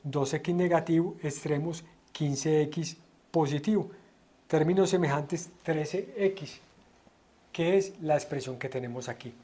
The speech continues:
trece X. Entonces esta sería la solución al modelo planteado.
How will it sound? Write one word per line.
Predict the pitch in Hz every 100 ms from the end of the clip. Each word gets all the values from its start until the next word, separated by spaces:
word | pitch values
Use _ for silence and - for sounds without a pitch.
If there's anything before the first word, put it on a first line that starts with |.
| - -
trece | 127 117 127 117
X. | - - - - - - -
Entonces | 139 151 170 196 190
esta | 202 - 185
sería | 170 170 - - - - -
la | 135 143 170
solución | 180 208 214 220 208 208 196 208 196 - - _ _ _ _ _ _ _ _ _ _ - -
al | 160 151
modelo | 147 139 135 143
planteado. | 135 127 123 107